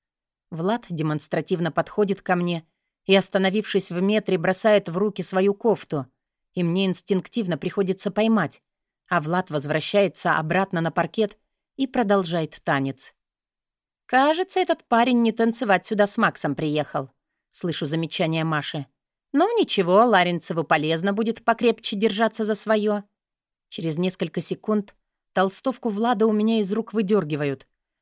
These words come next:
Максим выходит почти на середину и швыряет её обратно хозяину, а тот в ответ показывает фак.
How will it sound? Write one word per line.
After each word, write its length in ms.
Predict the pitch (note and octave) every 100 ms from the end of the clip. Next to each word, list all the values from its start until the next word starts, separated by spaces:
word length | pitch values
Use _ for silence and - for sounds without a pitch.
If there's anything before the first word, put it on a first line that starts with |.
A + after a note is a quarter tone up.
| _
Максим 400 | E3 D3+ F#3+ E3+
выходит 440 | D#3 - F#3 D#3+
почти 380 | - E3 - F#3+
на 100 | F3
середину 600 | D#3+ F3+ E3+ G3 G3 C#3 _ _ _
и 60 | F#3
швыряет 500 | G3+ F3+ G#3+ G#3 G3+
её 180 | G3 G#3
обратно 400 | G3+ B3 - E3
хозяину, 600 | A3 G#3+ G#3+ D3+ C#3 C3 _ _ _
а 140 | - E3
тот 260 | - F3+
в 80 | D#3
ответ 380 | D#3+ F3 G#3 -
показывает 500 | D#3+ - D#3+ D#3+ E3
фак. 420 | - E3 B2 -